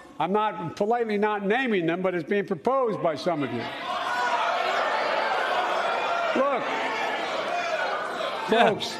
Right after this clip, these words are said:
Speaker 2: Yeah.
Speaker 1: the idea is that we're not gonna be, we're, we're not gonna be moved into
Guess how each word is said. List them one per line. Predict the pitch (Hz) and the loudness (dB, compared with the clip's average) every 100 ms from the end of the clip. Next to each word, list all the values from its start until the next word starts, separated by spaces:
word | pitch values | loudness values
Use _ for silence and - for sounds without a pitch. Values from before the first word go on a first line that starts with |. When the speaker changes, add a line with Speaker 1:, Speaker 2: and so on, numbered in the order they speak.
| - - - | -10 -12 -10
Speaker 2:
Yeah. | 240 202 - - - - - - - - - - | -8 -8 -10 -16 -16 -12 -10 -8 -10 -12 -12 -2
Speaker 1:
the | 180 | 0
idea | 214 208 165 190 180 160 156 | 2 0 2 2 2 2 0
is | 143 - - - - - - - - - | -2 -6 -12 -18 -20 -20 -20 -20 -20 -2
that | 160 | 0
we're | 165 175 | 2 2
not | 202 190 | 2 2
gonna | 190 175 | 2 2
be, | 156 160 147 147 - - 214 | 2 2 2 -2 -12 -12 -8
we're, | 180 165 185 | -2 0 2
we're | 180 185 | 0 2
not | 190 196 | 2 2
gonna | 196 175 | 0 0
be | 156 156 | 2 2
moved | 147 147 147 160 139 | 2 0 2 2 2
into | 156 147 139 127 | 2 2 2 -2